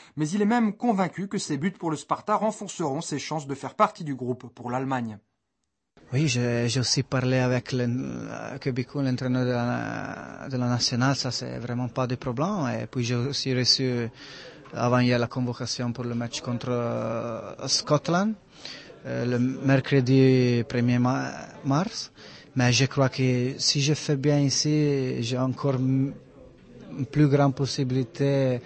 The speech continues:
Speaker 2: de faire quelque chose, euh, de bon, euh, au championnat du monde. Et ça, c'est ce que je veux.
Speaker 1: Enfin, l'idée que ses partenaires en sélection puissent gentiment se moquer de lui le fait plutôt sourire.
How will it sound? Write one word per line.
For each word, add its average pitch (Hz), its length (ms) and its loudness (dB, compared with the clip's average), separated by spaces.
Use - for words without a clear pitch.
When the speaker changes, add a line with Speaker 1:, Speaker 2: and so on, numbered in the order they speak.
Speaker 2:
de 127 60 0
faire 139 240 6
quelque 139 320 2
chose, 139 460 2
euh, 131 420 -2
de 135 140 0
bon, 131 320 2
euh, 120 220 -4
au - 20 -2
championnat 127 420 2
du 120 100 2
monde. 135 280 4
Et 120 140 2
ça, - 540 0
c'est 135 240 -2
ce - 220 2
que 127 180 2
je 120 120 2
veux. 120 180 -4
Speaker 1:
Enfin, 208 320 0
l'idée 190 280 0
que 190 100 2
ses - 180 -2
partenaires 165 520 2
en 170 40 2
sélection 165 540 -2
puissent 143 380 -8
gentiment 135 560 -4
se - 160 -6
moquer 147 280 -2
de 131 120 -2
lui 127 300 -4
le 127 120 -4
fait 127 160 -6
plutôt 127 300 -12
sourire. 135 480 -10